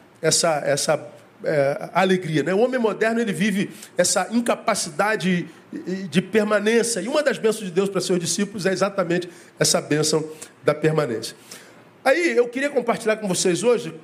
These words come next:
quase que como um pai aconselhando um filho mais novo, como experimentar essa permanência no Evangelho.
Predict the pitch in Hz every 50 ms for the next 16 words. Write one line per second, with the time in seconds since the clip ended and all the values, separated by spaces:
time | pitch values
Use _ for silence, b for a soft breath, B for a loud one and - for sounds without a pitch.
0 | - - 226 254 247 - - - - 214 220 202 185 156 - 180 190 196 190 175
1 | 175 170 - 185 165 - 185 170 185 147 123 202 - - 185 175 170 170 156 139
2 | 127 151 175 214 233 202 147 - - - - - - - - - - - - -
3 | - B B B B B B B B B B B B - - 294 339 285 - -
4 | 277 262 254 247 226 208 185 180 - 175 190 190 185 196 190 170 180 175 - -
5 | 196 175 - - - 202 185 185 185 170 156 156 151 156 160 156 160 - 139 120
6 | 113 120 131 135 143 143 139 135 135 123 120 117 107 107 110 120